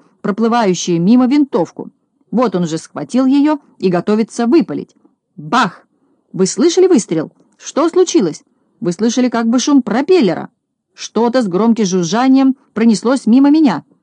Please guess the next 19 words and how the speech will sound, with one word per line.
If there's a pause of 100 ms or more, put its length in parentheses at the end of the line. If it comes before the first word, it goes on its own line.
(300)
Это
пролетел
сам
обер-атаман (200)
господин
Мстигль, (380)
вертясь
в
воздухе, (320)
словно (460)
четырёхлопастный
вентилятор. (520)
Скорость
полёта
господина
Мстигля
была
так
велика,